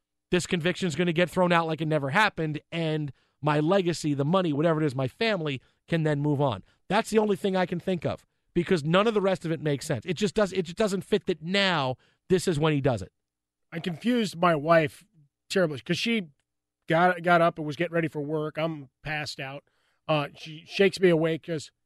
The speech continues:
Speaker 2: "Hey, Aaron Hernandez, it's a suicide." So I sat up and just went, "Huh." She goes, "What?" And immediately you, the, the brain starts going,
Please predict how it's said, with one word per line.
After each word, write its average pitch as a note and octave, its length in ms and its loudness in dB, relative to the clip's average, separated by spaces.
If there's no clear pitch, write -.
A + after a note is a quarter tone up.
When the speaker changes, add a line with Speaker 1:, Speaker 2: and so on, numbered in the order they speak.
Speaker 2:
"Hey, G3+ 260 2
Aaron G3 260 2
Hernandez, E3+ 520 -2
it's - 160 -18
a D#3+ 140 -4
suicide." D3+ 600 -8
So F3 260 -8
I F3+ 60 0
sat G#3+ 280 4
up G3+ 200 4
and E3 280 -6
just D#3+ 140 -12
went, F3 180 -8
"Huh." C4+ 180 -2
She - 140 -12
goes, G3 180 2
"What?" A3+ 200 -6
And G3 120 4
immediately G3 600 2
you, G3 220 0
the, F#3+ 240 -2
the F#3+ 140 -2
brain G3+ 300 8
starts F3+ 360 2
going, F#3 220 -6